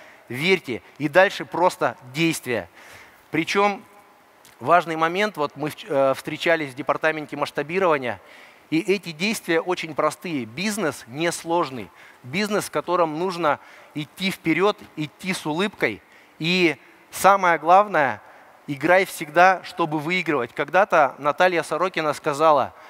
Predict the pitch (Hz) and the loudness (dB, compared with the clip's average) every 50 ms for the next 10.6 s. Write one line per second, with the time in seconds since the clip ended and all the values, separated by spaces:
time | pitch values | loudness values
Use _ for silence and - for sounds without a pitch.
0 | - - - - - - _ - - 135 139 139 - 156 - 233 170 156 143 156 | -20 -20 -20 -20 -20 -16 _ 0 4 6 6 6 6 4 2 -4 -8 -6 -2 2
1 | 185 208 202 190 165 131 107 104 - - - - - - - - - - - 185 | 6 8 8 8 6 4 -2 -10 -16 -20 -20 -20 -20 -20 -20 -20 -4 4 6 6
2 | 196 208 - - - - - 156 151 156 160 147 165 190 196 196 170 147 135 104 | 6 6 4 -2 -10 -6 -6 -4 -2 -2 -2 -2 -2 -2 -2 -2 -2 0 -2 -2
3 | 90 - - - - - - - - - - _ _ - 135 151 170 175 170 180 | -4 -6 -16 -20 -20 -20 -20 -20 -20 -20 -20 _ _ -4 0 2 2 2 2 0
4 | 190 170 156 - 180 175 - - - 131 - - - - 170 - - - 165 160 | -8 -8 -6 0 0 0 0 0 -6 -18 -20 -12 -2 0 0 0 2 2 2 4
5 | 165 180 190 190 - - - - - 160 151 147 151 175 180 165 - - 156 147 | 6 6 6 4 2 -2 -18 -12 -6 -6 -4 -2 0 -2 -2 -2 -2 -4 -4 -4
6 | 139 135 156 185 202 - - 147 127 135 131 131 156 170 185 190 - 160 139 - | -4 -2 -2 -2 -2 -2 -4 -8 -8 -6 -2 2 4 6 6 4 4 0 -10 -10
7 | - 156 143 143 151 143 143 185 208 208 165 143 120 107 - - - - - - | -8 -8 -6 -4 -4 -2 -2 -2 -2 0 0 0 0 -2 -6 -10 -20 -20 -20 -20
8 | - - - - _ - 151 170 - - - 233 226 196 202 196 185 175 - 185 | -20 -20 -20 -18 _ -4 -4 -4 -4 -2 0 0 0 0 0 -2 -2 -2 2 2
9 | 185 170 - - 151 139 131 127 127 156 180 175 185 240 214 - 196 175 - 196 | 2 2 2 -2 -6 -6 -6 -4 -2 -2 -2 -2 -2 -6 -8 -8 -10 -8 -4 -2
10 | 185 165 - - 170 180 185 180 151 143 117 | -2 -2 0 4 6 8 8 8 6 4 -4